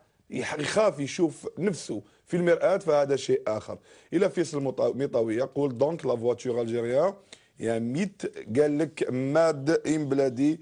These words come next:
ولكن ما قاله وزير الصناعة خلال نزوله ضيفا على قا-، عن، عن حص-، في حصة قهوة وجرنان عفوا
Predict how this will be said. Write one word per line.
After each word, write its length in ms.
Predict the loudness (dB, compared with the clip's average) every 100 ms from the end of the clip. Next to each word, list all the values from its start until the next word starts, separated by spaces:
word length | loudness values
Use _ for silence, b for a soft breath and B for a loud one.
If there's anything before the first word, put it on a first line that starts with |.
| B B -4
ولكن 580 | 2 2 2 -6 -4
ما 120 | -2 0
قاله 280 | 0 0
وزير 340 | 0 -2 -2 -6
الصناعة 640 | -6 -10 -8 -6 -6 -8
خلال 500 | -6 2 2 2 -6 b b -2
نزوله 420 | 2 2 2 2
ضيفا 360 | 0 -2 -4
على 200 | -4 -4 -4
قا-، 40 | -4
عن، 180 | -4 -8 -8 -4
عن 140 | -2
حص-، 260 | -2 -4 0
في 440 | 0 0 -2 2
حصة 340 | 2 0 -4 -6 -10 B B B B 0
قهوة 180 | 2 2
وجرنان 380 | 2 0 0
عفوا 440 | -4 -2 -2 -2